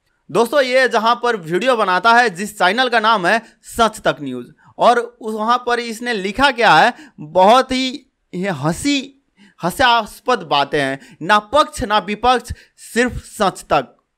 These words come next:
भाई साहब, ये इतना सच दिखाता है जिसका कोई हिसाब नहीं है। ये सच वहाँ पर दिखाता है जहाँ बीजेपी का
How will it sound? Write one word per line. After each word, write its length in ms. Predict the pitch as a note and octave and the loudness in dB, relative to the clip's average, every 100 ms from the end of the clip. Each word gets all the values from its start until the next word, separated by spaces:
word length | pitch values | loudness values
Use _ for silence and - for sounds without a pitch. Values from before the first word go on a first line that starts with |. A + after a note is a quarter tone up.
| _ _ _ _ _ - | _ _ _ _ _ -18
भाई 360 | B2 D#3+ C4+ | -6 0 0
साहब, 340 | C4+ B3 C#4 B3+ - - | 0 0 0 -2 -16 -8
ये 160 | A3+ B3 | -2 -2
इतना 520 | G3+ G#3+ C4 C#4 D#4+ | -4 -8 -6 0 -2
सच 260 | D#4+ C#4 A#3+ | -2 -8 -6
दिखाता 420 | A3 G#3+ G#3+ A#3 | -2 -2 2 4
है 200 | F3+ A3+ - - | 2 0 -6 -16
जिसका 300 | D3+ G#3 B3 A3 | -10 -4 -2 -4
कोई 320 | A#3 C4 B3 | 0 0 -2
हिसाब 520 | D3+ E3+ F3+ D#3+ D3 | -6 -6 2 2 2
नहीं 180 | C3+ B2 | -6 -8
है। 120 | A2+ - _ _ _ _ D#3+ - | -10 -14 _ _ _ _ -20 -10
ये 360 | C#3+ A#3+ A#3+ C#4 - - | -2 0 2 0 -6 -14
सच 340 | - C#4 C#4 | -2 -2 0
वहाँ 280 | A3+ A3 D4+ | -2 0 0
पर 100 | C#4+ | -2
दिखाता 340 | A#3+ B3+ C4 C4+ | -4 -4 0 0
है 80 | |
जहाँ 240 | B3 B3 F#3+ | 2 0 -2
बीजेपी 400 | G#3+ A3 B3 B3 | -6 -2 -2 -2
का 280 | B3 A#3+ | 2 2